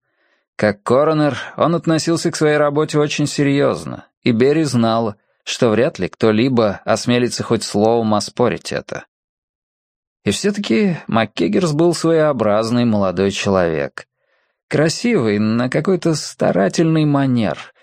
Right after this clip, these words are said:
очень умный, иногда даже забавный, в минут шутливого настроения, что бывало крайне редко.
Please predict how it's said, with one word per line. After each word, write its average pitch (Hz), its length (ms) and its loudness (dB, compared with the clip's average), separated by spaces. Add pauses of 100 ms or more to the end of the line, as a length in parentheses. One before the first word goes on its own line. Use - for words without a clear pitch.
(300)
очень 165 400 0
умный, 131 720 0
иногда 143 400 2
даже 151 220 0
забавный, 101 880 0
в 131 140 2
минут 147 320 2
шутливого 135 520 0
настроения, 123 640 0
что - 200 -4
бывало 110 340 4
крайне 107 560 0
редко. - 420 -8